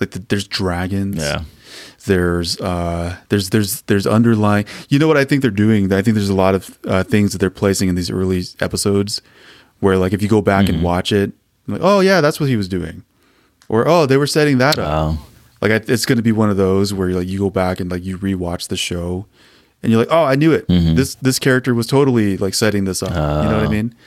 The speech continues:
Speaker 1: Um, and how about, uh, I always forget his name, the character Daemon, uh, the actor that plays as Daemon, the, uh, the
Speaker 2: I don't
Speaker 1: king's
Speaker 2: know the
Speaker 1: brother.
Speaker 2: actor's,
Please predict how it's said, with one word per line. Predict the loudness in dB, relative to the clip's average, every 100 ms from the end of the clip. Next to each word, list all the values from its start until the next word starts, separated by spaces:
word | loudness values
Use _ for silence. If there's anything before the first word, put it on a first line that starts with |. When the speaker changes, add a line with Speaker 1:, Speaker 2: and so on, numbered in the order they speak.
| -20 -20 -20 _ -6
Speaker 1:
Um, | -2 0 0 -4 -8 -12 -16 _ _ -4
and | 0
how | 2 4
about, | 4 2 2 0
uh, | 2 2 2
I | 2
always | 2 0
forget | 0 2 2
his | 2
name, | 2 2
the | 0
character | 2 2 2 2 0
Daemon, | 2 2 2 2 0 -4 _ -4
uh, | 0 2
the | 2
actor | 0 0 -2
that | 0
plays | 0 0
as | -2
Daemon, | -2 0 0 -2 -6 _ _ _ _ _ _ _ -4
the, | 0 2
uh, | 2
the | 0 -2 -4 -4 0
Speaker 2:
I |
don't |
Speaker 1:
king's | 2 2
Speaker 2:
know |
the | 2
Speaker 1:
brother. | 0 0
Speaker 2:
actor's, | -4 -6 -4 -6